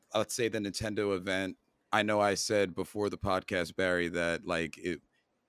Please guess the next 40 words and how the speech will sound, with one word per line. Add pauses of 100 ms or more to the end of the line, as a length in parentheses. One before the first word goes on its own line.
it
was
juicy
and
not
juicy
to
me,
but,
like,
I
feel
like
it
was
a
lot
juicier
than
the
state
of
play,
to
tell
you
the
truth.
I
mean, (1000)
I
did
like,
so
they
did
have
a
Tekken
eight